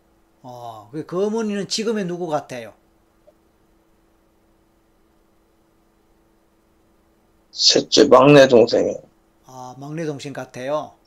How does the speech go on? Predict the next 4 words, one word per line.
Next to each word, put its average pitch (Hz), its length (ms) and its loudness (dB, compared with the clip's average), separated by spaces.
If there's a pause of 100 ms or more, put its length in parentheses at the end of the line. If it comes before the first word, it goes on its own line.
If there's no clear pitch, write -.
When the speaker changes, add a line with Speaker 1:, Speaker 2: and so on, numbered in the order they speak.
(1900)
Speaker 1:
왜 190 440 -2
그렇게 185 300 -8
느껴져요? 156 640 -8 (3750)
Speaker 2:
든든해요. 120 880 4